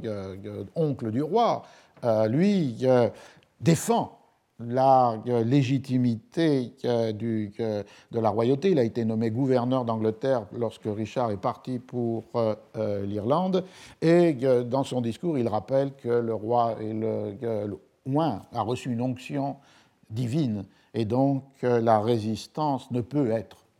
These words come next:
contre, euh, ce lieutenant de Dieu sur, euh, euh, sur terre. On est donc dans ce, euh,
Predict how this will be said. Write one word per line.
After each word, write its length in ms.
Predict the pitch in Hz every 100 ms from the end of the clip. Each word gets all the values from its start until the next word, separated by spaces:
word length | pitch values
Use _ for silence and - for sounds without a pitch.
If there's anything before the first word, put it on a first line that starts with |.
| -
contre, 460 | 127 117 113 101 110 117 110 113
euh, 120 | 107
ce 160 | -
lieutenant 640 | 120 104 131 131 117 123 120
de 260 | 107 101
Dieu 420 | 104 92 143 120 -
sur, 560 | - - 123 117 107 113
euh, 140 | 101 - - -
euh, 100 | 107
sur 260 | 107 - 104
terre. 340 | - 107 101 - - -
On 100 | 156
est 80 | 185
donc 240 | 190 202 -
dans 160 | - 185
ce, 200 | 180 170
euh, 640 | 151 131 113 123 117 110